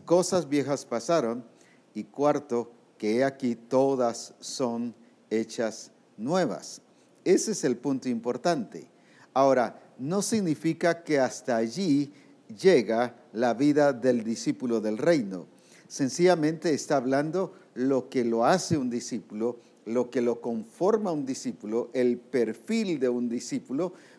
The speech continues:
pero luego ya lo que es la vida del discípulo, lo que ya es el permanecer en Cristo. Este es el estar en Cristo y ahora es el permanecer en Cristo.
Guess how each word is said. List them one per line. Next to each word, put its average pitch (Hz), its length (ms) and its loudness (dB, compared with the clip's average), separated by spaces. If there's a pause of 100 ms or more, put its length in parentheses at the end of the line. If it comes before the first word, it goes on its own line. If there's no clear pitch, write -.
(120)
pero 135 240 4
luego 147 580 2 (260)
ya 139 480 0
lo 127 240 -2
que 127 140 0
es 123 100 -4
la 120 180 2
vida 139 460 2
del 113 240 0
discípulo, 110 720 -6 (600)
lo 123 180 -2
que 123 180 2
ya 135 280 4
es 160 420 0
el 139 360 2
permanecer 127 1300 0
en 135 240 2
Cristo. 208 680 -4 (520)
Este 160 380 0
es 156 140 -2
el 156 140 2
estar 151 460 2
en 196 120 0
Cristo 147 480 -4
y 131 120 -4
ahora 131 360 2
es 131 160 -2
el 113 160 -2
permanecer 113 760 0
en 170 140 0
Cristo. 120 520 -6